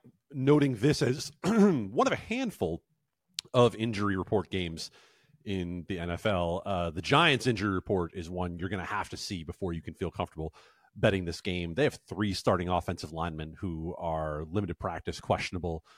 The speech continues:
to go. So you really need to see where it lands, especially with Andrew Thomas and John Michael Schmitz. Uh, you need to see where both of them end up. Uh, you're getting Tyrod Taylor.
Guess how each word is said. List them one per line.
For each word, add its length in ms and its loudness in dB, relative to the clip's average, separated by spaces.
to 80 -2
go. 280 2
So 140 -6
you 80 0
really 240 6
need 160 2
to 80 -2
see 260 -2
where 260 0
it 120 -6
lands, 260 -4
especially 340 0
with 140 -4
Andrew 200 -4
Thomas 360 -6
and 100 -12
John 180 -4
Michael 200 -10
Schmitz. 540 -8
Uh, 220 -6
you 120 -10
need 140 -8
to 60 -10
see 160 -4
where 180 -2
both 240 6
of 100 0
them 280 2
end 340 -4
up. 260 2
Uh, 280 2
you're 100 -6
getting 260 2
Tyrod 400 4
Taylor. 680 4